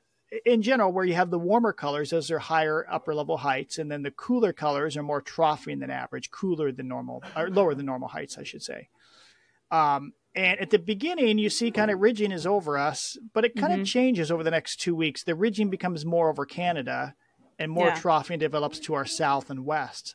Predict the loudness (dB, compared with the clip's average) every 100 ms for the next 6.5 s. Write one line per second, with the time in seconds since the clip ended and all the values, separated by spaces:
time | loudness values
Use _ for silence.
0 | 2 4 6 4 4 0 0 -8 -8 -4
1 | -2 -2 -2 0 0 -6 -10 -8 -10 -10
2 | -8 -4 -4 -4 -8 -8 -6 -6 -6 -12
3 | -10 -8 -8 -8 -8 -10 -8 -8 -10 -6
4 | -4 -4 -4 -8 -8 -10 _ _ -20 _
5 | _ _ -6 -6 -2 2 4 4 4 4
6 | 2 4 4 2